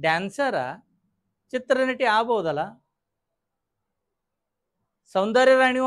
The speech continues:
ಆಗ್ಬೋದಲ್ಲ? ಇಲ್ಲಿ ಮಜೆ. ಈಗ ನೋಡಿ, ನಾನು ಒಂದ್ ಹಾಕಿದ್ನೆ ಅಂತ ತಿಳ್ಕೊ, ಚಿತ್ರತಾರೆಯರು, ಸೌಂದರ್ಯ ರಾಣಿಯರು, ನರ್ತಕಿಯರು. ಈಗ ನಾನು ಇದು ಚಿತ್ರತಾರೆ ಮಾಡಿದೆ,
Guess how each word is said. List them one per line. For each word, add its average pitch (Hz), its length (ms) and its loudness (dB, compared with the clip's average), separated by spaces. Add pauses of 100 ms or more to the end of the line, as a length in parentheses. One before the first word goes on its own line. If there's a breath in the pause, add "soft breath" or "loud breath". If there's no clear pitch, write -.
ಆಗ್ಬೋದಲ್ಲ? 165 420 0 (680)
ಇಲ್ಲಿ 220 200 -4
ಮಜೆ. 170 220 0 (300)
ಈಗ 220 80 -2 (100)
ನೋಡಿ, 165 200 0 (500)
ನಾನು 240 140 2 (100)
ಒಂದ್ 294 200 0
ಹಾಕಿದ್ನೆ 226 360 0
ಅಂತ 247 140 -14
ತಿಳ್ಕೊ, 160 300 -2 (400)
ಚಿತ್ರತಾರೆಯರು, 208 840 0 (140)
ಸೌಂದರ್ಯ 190 460 -4 (260)
ರಾಣಿಯರು, 175 380 -4 (140)
ನರ್ತಕಿಯರು. 143 540 -10 (640)
ಈಗ 233 80 4 (100)
ನಾನು 214 180 -2 (920)
ಇದು 233 140 6 (140)
ಚಿತ್ರತಾರೆ 214 680 0 (100)
ಮಾಡಿದೆ, 123 280 -4